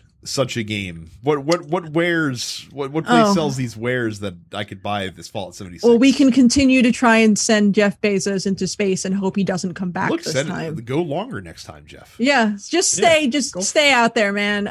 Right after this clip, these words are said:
Speaker 2: Uh, you can go to dense pixels dot com slash Amazon, and you can buy Fallout seventy-six for, like, twelve dollars.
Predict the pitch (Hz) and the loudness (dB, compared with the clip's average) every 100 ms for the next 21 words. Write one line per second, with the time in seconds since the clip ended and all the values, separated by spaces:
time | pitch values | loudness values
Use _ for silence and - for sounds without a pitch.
0 | - 208 214 247 240 233 214 226 220 - | -4 0 2 4 4 4 2 2 -2 0
1 | 220 - 196 220 202 - 220 202 180 - | -4 -4 -4 0 0 0 0 0 -2 -4
2 | - 220 196 185 - - 208 196 196 196 | 0 2 2 2 -2 -4 0 2 2 0
3 | 160 135 135 165 _ _ _ _ _ 175 | -2 -4 -6 -10 _ _ _ _ _ -2
4 | 196 202 208 190 196 202 - 196 202 202 | 0 2 2 2 2 0 0 0 0 0
5 | 220 214 220 214 269 247 - - - _ | 0 2 2 2 0 -2 -4 -10 -10 _
6 | _ _ _ 190 175 165 160 _ _ - | _ _ _ -2 0 0 -2 _ _ -20
7 | _ _ - 170 170 190 180 202 214 151 | _ _ -10 0 2 2 2 4 4 2
8 | 113 - - | -6 -8 -14